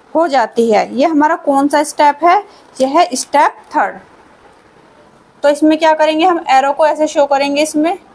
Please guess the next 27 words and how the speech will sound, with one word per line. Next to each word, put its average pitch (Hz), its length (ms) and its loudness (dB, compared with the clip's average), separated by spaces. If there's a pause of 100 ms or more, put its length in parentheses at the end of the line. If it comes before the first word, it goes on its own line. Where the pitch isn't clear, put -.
(1000)
यहाँ 220 220 -4 (240)
ऐसे 247 340 -2 (100)
एरो 233 180 0
को 262 140 -2
ऐसे 277 180 0
शो 269 160 -4
करेंगे, 277 420 -2 (520)
तो 254 60 0
तभी 262 240 -2
हमें 277 240 0
क्या 302 100 2
हो 302 100 2
जाएगी, 277 320 0
Alkene 277 460 -2
की 294 60 -10
formation 277 540 -4
देखो, 254 360 -2 (480)
सी 285 280 -4
H 247 320 -6
two, 254 340 -2 (1500)
double 240 280 0
bond 277 280 0
सी 269 220 -6
H 214 360 -4
two 185 100 -10 (2000)
Plus - 500 -16 (140)
proton, 202 720 -8